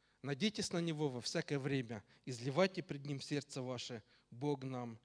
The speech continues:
прибежище". Аллилуйя. Второе,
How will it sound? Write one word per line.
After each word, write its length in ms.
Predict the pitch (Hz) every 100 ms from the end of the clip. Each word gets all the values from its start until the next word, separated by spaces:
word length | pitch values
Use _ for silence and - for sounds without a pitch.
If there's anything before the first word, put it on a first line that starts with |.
| _ _ _ -
прибежище". 760 | 131 131 135 110 104 - 98 - _ _ _ _ _ _ _ _ _ _ _ - - - _ - - _
Аллилуйя. 520 | 127 123 127 120 98 - - _ _ _ _ - - - - - - - -
Второе, 640 | - - 262 285 269 214